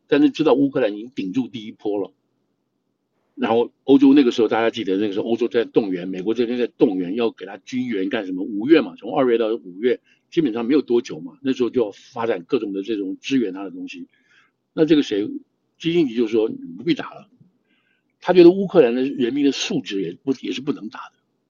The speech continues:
而且乌克兰这个 Zelensky 这个，这个领袖，他没有什么视-，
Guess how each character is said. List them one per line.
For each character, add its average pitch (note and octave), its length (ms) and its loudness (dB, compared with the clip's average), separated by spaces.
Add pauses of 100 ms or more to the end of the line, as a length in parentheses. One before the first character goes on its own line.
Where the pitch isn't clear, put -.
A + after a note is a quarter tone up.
(540)
而 - 120 6
且 E3+ 140 4
乌 D#3+ 200 2
克 F3 120 2
兰 A#2+ 180 2
这 B2+ 80 0
个 A2+ 160 4
Zelensky B2 560 -2
这 D3+ 120 -8
个， A#2+ 100 0
这 D3 160 -4
个 B2+ 80 2
领 F#2 200 -6
袖， G2+ 260 -2
他 A#2+ 80 -14
没 D3 200 -2
有 F#3+ 120 6
什 A#2+ 120 -6
么 G2+ 60 -8
视-， - 180 -8